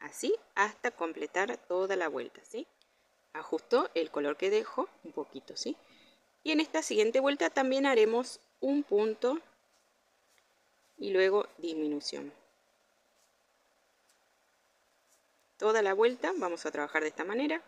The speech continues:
haciendo un punto y luego disminución. Nos vemos en la última disminución cuando hagamos el cambio de color.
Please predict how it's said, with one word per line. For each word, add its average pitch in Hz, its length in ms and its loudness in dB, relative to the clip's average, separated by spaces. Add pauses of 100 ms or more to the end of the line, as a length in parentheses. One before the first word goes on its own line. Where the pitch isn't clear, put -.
(180)
haciendo 156 420 -4
un 160 180 -6
punto 233 500 -4 (1800)
y 190 80 -8
luego 180 380 0 (160)
disminución. 143 720 -8 (1040)
Nos 180 200 -2
vemos 208 520 2
en 175 180 -2
la 160 80 2
última 160 420 -2
disminución 151 640 -2
cuando 170 240 -2
hagamos 160 360 -2
el 143 100 -6
cambio 156 260 -4
de 139 80 -6
color. 139 300 -10